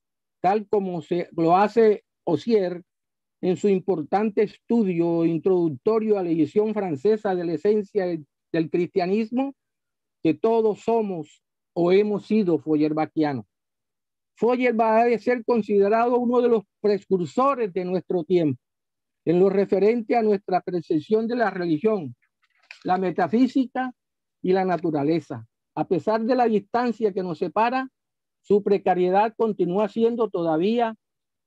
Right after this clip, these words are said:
en buena medida, la nuestra. Es por eso que, eh, Guiso Fernández, en su Feuerbach, nos va a decir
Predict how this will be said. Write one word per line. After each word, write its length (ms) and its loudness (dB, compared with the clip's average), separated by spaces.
en 160 -2
buena 260 0
medida, 580 0
la 120 -2
nuestra. 600 -4
Es 160 2
por 220 2
eso 340 2
que, 460 4
eh, 580 4
Guiso 320 2
Fernández, 800 0
en 160 -2
su 140 -2
Feuerbach, 640 0
nos 420 -4
va 420 4
a 60 4
decir 500 2